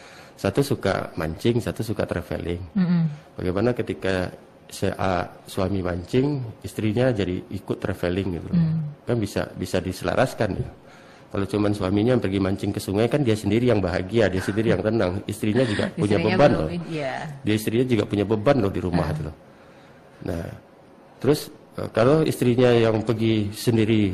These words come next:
Speaker 1: berjalan, terus suaminya juga punya beban. Gimana
Speaker 2: Hmm.
Speaker 1: caranya menyatukan? Ya, gimana kita sepakati, "Yuk, Dek, pergi jalan-jalan kemana?" Misalnya kita pergi ke pantai atau pergi ke, eh, Pulau Mande atau ke,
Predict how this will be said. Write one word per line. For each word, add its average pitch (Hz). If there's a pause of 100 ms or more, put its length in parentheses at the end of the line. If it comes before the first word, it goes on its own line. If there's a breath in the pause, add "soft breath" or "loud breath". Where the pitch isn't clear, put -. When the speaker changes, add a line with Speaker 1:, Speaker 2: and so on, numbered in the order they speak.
Speaker 1:
berjalan, 104 (100)
terus 104
suaminya 120
juga 104
punya 92
beban. 98
Gimana 117
Speaker 2:
Hmm. 180
Speaker 1:
caranya 104
menyatukan? 87
Ya, 82
gimana 135 (220)
kita 131
sepakati, 120
"Yuk, 170
Dek, 160
pergi 135
jalan-jalan 120
kemana?" 151 (840 loud breath)
Misalnya 80
kita 90
pergi 85
ke 85
pantai 92
atau 90
pergi 85
ke, 85 (220)
eh, 87 (220)
Pulau 80
Mande 82
atau 87
ke, 85